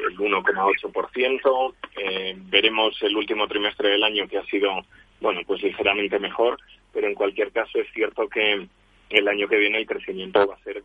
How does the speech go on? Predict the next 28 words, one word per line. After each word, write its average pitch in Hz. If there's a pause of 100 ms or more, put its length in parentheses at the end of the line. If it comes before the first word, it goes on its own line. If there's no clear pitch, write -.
muy 98
positivo. 101
Otra -
vez 90
se 92
va 90
a -
situar, 92 (320)
pues, -
por 90
encima 90 (400)
del 98
siete 98
por 90
ciento, 107
según, 92 (540)
bueno, 82
pues 87
los 90
analistas, 98 (140)
eh, 87 (240)
que 98
estamos 92
viendo 110
y, 90 (520)
y, -
bueno, 101 (100)
efectivamente 98